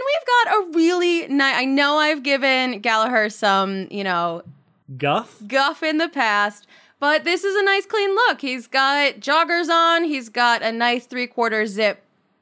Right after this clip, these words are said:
Speaker 1: workout shirt, warm-up shirt.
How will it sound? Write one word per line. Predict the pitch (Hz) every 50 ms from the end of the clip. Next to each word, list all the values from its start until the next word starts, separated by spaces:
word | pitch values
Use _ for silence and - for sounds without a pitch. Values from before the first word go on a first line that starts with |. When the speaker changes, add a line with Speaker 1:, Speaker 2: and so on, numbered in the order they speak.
| _ _
Speaker 1:
workout | _ 240 254 294 311 330 320 349 311 311 311 -
shirt, | - - - 320 302 320 320 311 - _ _ _ _ _ _ _ _ _
warm-up | - 269 285 294 302 311 302 302
shirt. | - - 320 302 294 294 285 -